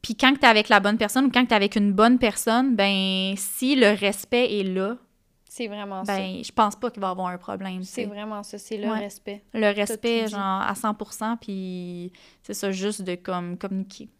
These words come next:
Speaker 1: Tu sais, t'as tellement, comme, la, t'es tellement saine, t'es tellement sereine, t'as ta relation, genre, toute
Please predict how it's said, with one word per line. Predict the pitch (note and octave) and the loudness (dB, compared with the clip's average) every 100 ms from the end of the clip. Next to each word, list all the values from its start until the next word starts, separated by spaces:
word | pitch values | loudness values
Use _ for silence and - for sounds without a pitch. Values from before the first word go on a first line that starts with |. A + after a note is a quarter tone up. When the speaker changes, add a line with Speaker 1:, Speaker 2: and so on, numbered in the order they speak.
| _ _ _ | _ _ _
Speaker 1:
Tu | C#4 | -2
sais, | |
t'as | C#4 | 0
tellement, | C#4 A#3 A3+ C4 | 2 4 4 2
comme, | C4+ A#3 | 4 0
la, | A3 A3 G#3 G3 | 2 2 4 2
t'es | G#3+ B3+ | 0 -4
tellement | C4 C4 C4 B3 | -2 0 0 0
saine, | - C4+ | 0 0
t'es | C4 | 0
tellement | A#3+ A3+ B3 B3 | 0 2 2 2
sereine, | - A3 A#3+ | 0 0 0
t'as | C4+ A#3 | -2 -2
ta | A3+ | -2
relation, | A3+ G#3 A3+ B3+ B3+ | 2 2 0 -2 -2
genre, | A#3+ A3 | -2 -4
toute | A3+ | -6